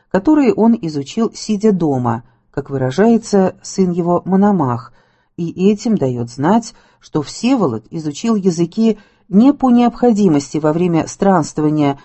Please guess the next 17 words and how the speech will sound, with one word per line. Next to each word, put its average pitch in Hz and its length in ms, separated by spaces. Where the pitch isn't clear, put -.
по 185 120
чужим 196 360
землям, 127 540
но 220 120
единственно 202 840
из 196 200
любознательности. 123 1160
Мономах 160 520
говорит 156 440
при 139 160
этом, 113 360
что - 180
знание 285 440
языков 233 600
доставляет 160 680
почет 196 520
от 185 180